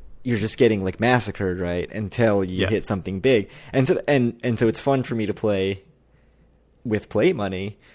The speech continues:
Speaker 1: but, like, this idea of, like, sitting down with a hundred bucks, and if you lose a hundred bucks, you're out. You're gonna play two hands.
Speaker 2: Right.
Speaker 1: Uh, but the, the thing that I really,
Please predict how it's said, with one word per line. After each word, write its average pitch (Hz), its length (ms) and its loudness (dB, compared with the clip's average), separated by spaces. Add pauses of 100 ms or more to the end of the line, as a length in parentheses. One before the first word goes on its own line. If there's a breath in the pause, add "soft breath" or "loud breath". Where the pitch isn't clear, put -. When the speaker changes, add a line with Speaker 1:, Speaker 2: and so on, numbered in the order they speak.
(300 soft breath)
Speaker 1:
but, 104 180 2
like, 117 140 0
this 147 160 4
idea 127 300 8
of, 92 140 -2
like, 98 140 -2
sitting 123 300 4
down 107 280 2
with 101 120 -2
a 98 60 -2
hundred 101 320 -2
bucks, 98 320 -2
and 98 80 -2
if 92 140 -10
you 95 100 -4
lose 98 320 -2
a 98 80 -2
hundred 92 260 -6
bucks, - 480 -6
you're 101 180 -6
out. 110 320 -2 (240 soft breath)
You're 147 120 2
gonna 180 120 4
play 160 160 2
two 127 200 0
hands. 104 500 -6 (640)
Speaker 2:
Right. 95 260 -2 (460 soft breath)
Speaker 1:
Uh, 95 400 -2
but 131 220 2
the, 120 60 -2 (180)
the 131 100 -2
thing 202 260 0
that 120 120 4
I 110 60 4
really, 107 640 4